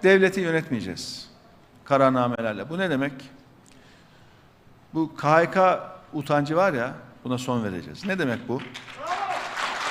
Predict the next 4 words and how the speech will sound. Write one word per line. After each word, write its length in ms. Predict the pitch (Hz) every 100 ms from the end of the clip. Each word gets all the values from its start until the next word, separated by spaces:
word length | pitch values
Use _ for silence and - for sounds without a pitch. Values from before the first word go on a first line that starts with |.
| - - - - - - - - - - - - - - - - - - - - - - - - - - - - - - -
Kanun 300 | 190 247 240
hükmünde 380 | 220 202 196
kararname. 680 | 214 180 170 160 151 131 107 98 - -
Yani 460 | 170 190 151 185